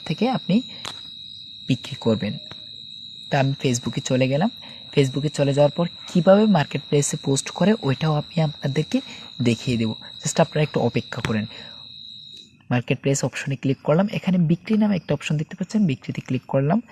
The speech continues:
আইটেম এখানে ক্লিক করলাম। তো দর্শক, এখানে একটা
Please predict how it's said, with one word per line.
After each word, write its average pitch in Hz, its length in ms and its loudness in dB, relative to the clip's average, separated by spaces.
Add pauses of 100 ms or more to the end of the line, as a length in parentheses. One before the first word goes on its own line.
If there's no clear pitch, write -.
(400)
আইটেম 135 400 2 (320)
এখানে 131 240 -2 (100)
ক্লিক 110 280 -4
করলাম। 123 240 -4 (2750)
তো 156 120 6
দর্শক, 156 340 2 (120)
এখানে 151 240 0
একটা 156 260 -2